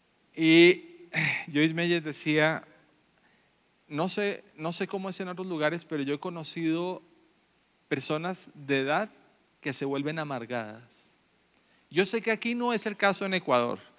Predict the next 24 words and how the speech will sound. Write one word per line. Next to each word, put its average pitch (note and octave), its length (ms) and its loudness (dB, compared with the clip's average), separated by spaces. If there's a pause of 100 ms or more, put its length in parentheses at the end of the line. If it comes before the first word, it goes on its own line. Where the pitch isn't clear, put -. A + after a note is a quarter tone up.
(260)
Eso C3+ 280 -4
solo F#3 440 4
pasa G3 360 6
en F3 80 -4
Estados E3 440 2
Unidos. D3+ 360 -6
Personas E3+ 520 -2
de E3 120 0
edad D#3+ 180 4
amargadas E3+ 720 6
que C3+ 180 0
en C3 60 0
lugar C#3+ 260 2
de E3+ 300 0 (200)
saludar D3 600 4
ladran. D3 680 6 (1120)
Que D3 440 10
en C#3 160 4
lugar C#3+ 320 6
de, C3+ 520 2 (3750)
el C#3+ 180 0
apellido D3+ 500 6
es D#3 80 6
Rufus. D#3 580 2